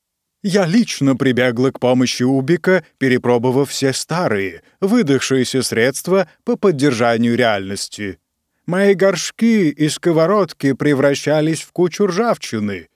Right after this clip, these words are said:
полы в квартире просели, а мой муж Чарли вообще проткнул насквозь дверь в спальню,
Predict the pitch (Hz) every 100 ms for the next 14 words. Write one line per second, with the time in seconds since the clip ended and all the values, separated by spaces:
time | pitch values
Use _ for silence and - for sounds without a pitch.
0 | _ _ _ 120 123 131 - 120 117 -
1 | 127 120 117 123 - - 180 107 87 -
2 | _ _ _ - 110 117 117 101 113 143
3 | - - 104 123 123 147 156 - _ 160
4 | 226 - 143 127 120 135 127 117 123 139
5 | 123 - 117 117 117 92 104 104 104 -
6 | - 107 101 92 85